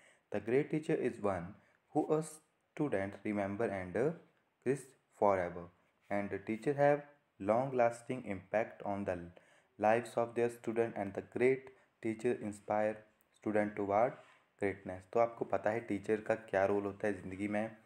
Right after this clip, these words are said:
तो इसको हम ज़्यादा नहीं बताएंगे। According to एन एल गेज, तो डेफिनेशन है यहाँ पे, "Teaching skill are specific instru-, instru-, instructional activities and proceed that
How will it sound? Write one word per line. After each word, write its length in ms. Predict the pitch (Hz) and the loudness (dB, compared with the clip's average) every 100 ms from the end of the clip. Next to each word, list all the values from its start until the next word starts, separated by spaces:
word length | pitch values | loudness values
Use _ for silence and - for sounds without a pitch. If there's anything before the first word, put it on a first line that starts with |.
| - _ _ | -20 _ _
तो 100 | 104 | -10
इसको 260 | 110 - 117 | -10 -8 -4
हम 160 | 110 | -2
ज़्यादा 260 | 101 87 101 | -2 -4 -4
नहीं 180 | 98 98 | -6 -6
बताएंगे। 440 | 101 104 101 101 | -4 -2 -4 -4
According 480 | - 110 110 104 117 123 | -2 -2 0 -2 -2 -4
to 80 | - - | -4 0
एन 240 | 120 139 139 - | 0 0 -4 -6
एल 260 | 98 117 160 - _ _ - | -2 -2 -4 -14 _ _ -4
गेज, 400 | 110 95 85 - _ - | 0 0 -2 -14 _ -4
तो 260 | 98 95 | 0 0
डेफिनेशन 600 | 90 92 95 101 98 120 | -2 -6 -4 -6 -6 -6
है 80 | 117 | -4
यहाँ 200 | 117 120 | -2 0
पे, 260 | 123 120 - - - - - | 0 0 -6 -20 -20 -20 -8
"Teaching 320 | 127 123 156 156 | -8 -6 -8 -8
skill 280 | - 156 135 | -4 0 2
are 240 | 87 87 113 _ _ _ | 2 -2 -8 _ _ _
specific 680 | _ - 123 - - 147 - - _ _ _ _ _ _ | _ 0 0 -4 -6 -6 -6 -20 _ _ _ _ _ _
instru-, 460 | 123 - _ - 165 - _ _ _ | -14 -14 _ -8 -8 -16 _ _ _
instru-, 380 | 120 - 123 - - | -14 -6 -4 -4 -8
instructional 680 | 117 - 117 - 104 90 101 - _ - | -2 0 0 -2 -6 -6 -8 -14 _ -14
activities 600 | - - 135 131 143 139 | -12 -2 0 0 -4 0
and 360 | 101 98 95 95 95 _ _ _ _ _ _ _ _ _ _ _ _ 101 | 0 0 -2 -6 -6 _ _ _ _ _ _ _ _ _ _ _ _ -6
proceed 500 | 104 - 139 147 107 | -6 0 0 0 0
that 380 | 87 90 - | 0 -2 -6